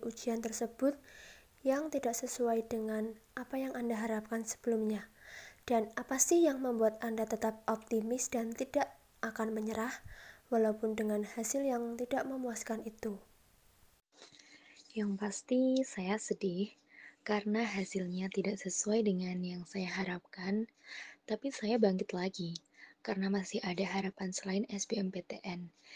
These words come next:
Speaker 2: yaitu ujian mandiri dan tes kedinasan.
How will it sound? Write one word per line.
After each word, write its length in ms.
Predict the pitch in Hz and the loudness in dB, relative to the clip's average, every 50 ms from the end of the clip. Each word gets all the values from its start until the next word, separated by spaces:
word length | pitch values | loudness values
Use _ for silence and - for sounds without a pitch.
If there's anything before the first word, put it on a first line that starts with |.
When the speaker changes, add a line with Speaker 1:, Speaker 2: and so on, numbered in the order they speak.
| - - - 208 | -20 -8 -2 0
Speaker 2:
yaitu 560 | 190 180 180 - - 214 214 233 240 - - _ - | 0 0 -2 -2 -2 0 0 2 0 -2 -2 _ -2
ujian 400 | 202 202 - 196 196 208 214 233 | -2 0 2 2 4 4 4 4
mandiri 560 | 226 214 202 190 185 180 175 180 175 180 180 | 2 2 2 2 2 0 0 -2 -2 -4 -4
dan 240 | 175 175 170 175 175 | -4 -4 -6 -6 -4
tes 240 | - 190 190 - | -4 -4 -4 -4
kedinasan. 800 | - - - 175 190 175 175 175 175 - - 175 170 170 170 170 | -4 -4 -4 -2 -2 -2 -2 -4 -4 -6 -6 -6 -6 -6 -6 -8